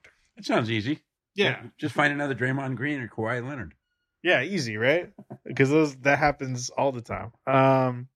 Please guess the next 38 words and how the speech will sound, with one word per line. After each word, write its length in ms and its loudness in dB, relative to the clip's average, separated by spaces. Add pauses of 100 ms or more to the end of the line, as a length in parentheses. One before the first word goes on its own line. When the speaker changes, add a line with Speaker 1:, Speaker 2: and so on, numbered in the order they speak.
(140)
Speaker 1:
but 260 0
that 340 4
being 160 -6
said, 380 4 (680)
one 160 6
thing 140 2
that 80 6
was 100 0
interesting 460 -4
about 180 2
the 160 -20
East 260 -4
Finals 540 -4
was 560 -4 (460)
if 120 -4
you 140 0
look 340 0
at 380 2 (380)
the 80 0
top 360 0
players 560 -2
in 460 -6
the 200 -10
East 200 -6
Finals, 540 -2 (120)
all 280 6
of 80 -10
them 360 -4 (460)
were 60 2
drafted 400 2
outside 320 -4
the 40 -18
lottery. 360 -6 (760)
Giannis 520 0
was 200 -4 (100)
fifteenth 480 -4
pick. 240 -4 (640)
Um, 480 -4